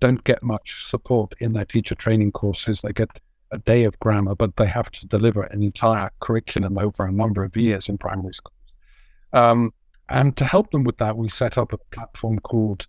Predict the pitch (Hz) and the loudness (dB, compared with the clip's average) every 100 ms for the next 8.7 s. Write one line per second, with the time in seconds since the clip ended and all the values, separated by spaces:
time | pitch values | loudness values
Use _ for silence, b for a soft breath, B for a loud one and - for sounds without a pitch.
0 | _ - 120 120 135 190 170 - - _ | _ 0 2 4 4 2 0 -6 -16 _
1 | _ _ _ _ - - 127 127 110 127 | _ _ _ _ -18 -8 0 0 2 2
2 | 156 - - 120 - _ _ _ 113 123 | 2 0 -4 -4 -6 _ _ _ 2 4
3 | 143 151 117 104 - 110 101 117 110 - | 4 4 2 0 -2 -2 0 0 0 -4
4 | 101 - _ 117 120 90 117 - - - | -6 -8 _ -2 0 0 -6 -12 -20 -20
5 | - - - 110 - - - - - 120 | -20 -20 -6 -6 -6 -8 -6 -6 -2 0
6 | 110 104 101 104 - - 101 98 101 104 | 2 2 2 -2 -4 0 0 0 -2 -2
7 | 104 - 104 - 101 101 95 107 101 98 | -2 -2 -10 -8 -4 -4 -4 -4 -2 -2
8 | 98 98 - 104 101 98 | -4 -6 -6 -6 -6 -10